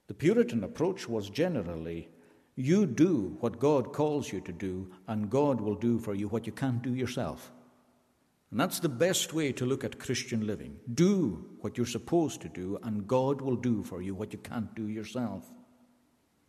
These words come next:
Don't be asking God to do what we should be doing ourselves. Let's take control of the mind.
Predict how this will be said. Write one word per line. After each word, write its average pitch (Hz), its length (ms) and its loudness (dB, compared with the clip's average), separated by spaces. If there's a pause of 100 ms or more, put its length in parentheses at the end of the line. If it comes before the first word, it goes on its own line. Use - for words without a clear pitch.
(440)
Don't 190 280 0
be 120 140 2
asking 107 440 -2
God 110 340 0
to 98 60 -6
do 101 180 -4
what 101 140 -4
we 101 80 -6
should 110 260 -2
be 104 100 -4
doing 110 300 0
ourselves. 131 760 -6 (1700)
Let's - 220 -6
take 120 260 4
control 120 460 2
of 120 80 4
the 120 80 4
mind. 147 640 0